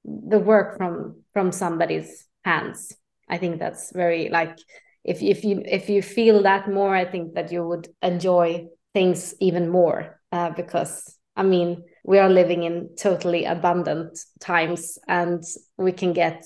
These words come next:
so much beautiful things, uh, from all over the world. And, uh, I think it's, uh,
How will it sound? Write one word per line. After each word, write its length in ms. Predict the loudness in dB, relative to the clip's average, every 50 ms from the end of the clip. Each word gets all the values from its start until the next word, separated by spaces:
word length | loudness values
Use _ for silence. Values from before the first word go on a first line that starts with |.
| -14
so 300 | -12 -8 -2 0 2 2
much 480 | 2 0 0 -2 -6 -6 -10 -14 -14 -16 -16 _
beautiful 760 | -4 0 0 0 0 -2 -6 -6 -4 -4 -4 -6 -8 -14 _ _ _ -4
things, 420 | -2 -2 -2 -2 -4 -6 -10 -18 _ _ _ _ _ -20 -20 -20 -20 -20 -20 -20 _ _ _ -6
uh, 240 | -4 -2 -2 -2 -4
from 200 | -4 -4 -4 -2
all 180 | 0 0 -2
over 320 | -2 -4 -4 -4 -4 -6 -6
the 140 | -6 -6 -4
world. 420 | -4 -2 -2 -2 -2 -4 -6 -8 -8
And, 420 | -6 -6 -6 -6 -8 -8 -10 -8 -8
uh, 300 | -8 -6 -6 -8 -10 -10 -8
I 140 | -8 -6 -6
think 260 | -4 -6 -6 -6 -6
it's, 320 | -8 -8 -10 -12 -14 -10 -8
uh, 340 | -8 -6 -6 -6 -8 -10